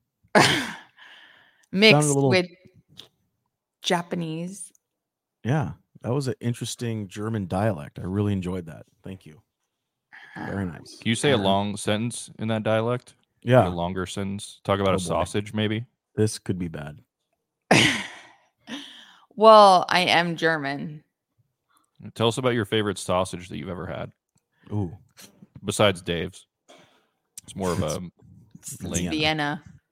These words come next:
Speaker 1: Vienna.
Speaker 2: Vienna sausage. <laughs> Um,
Speaker 1: Uh, Specken die Deutsch.
Speaker 2: Oh.
Speaker 3: That was good.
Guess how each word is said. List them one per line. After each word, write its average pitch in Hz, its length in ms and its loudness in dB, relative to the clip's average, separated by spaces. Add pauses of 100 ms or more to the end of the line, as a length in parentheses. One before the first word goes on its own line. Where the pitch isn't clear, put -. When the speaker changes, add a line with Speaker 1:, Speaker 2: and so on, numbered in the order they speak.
Speaker 1:
Vienna. 95 420 -8
Speaker 2:
Vienna - 80 -10
sausage. - 720 -14
<laughs> - 60 -20 (2000)
Um, 113 340 2
Speaker 1:
Uh, 165 840 2 (1120)
Specken 233 560 2
die 202 140 2
Deutsch. 202 600 4 (1160)
Speaker 2:
Oh. 110 320 6 (960)
Speaker 3:
That 104 80 -12
was - 120 -14
good. - 260 -12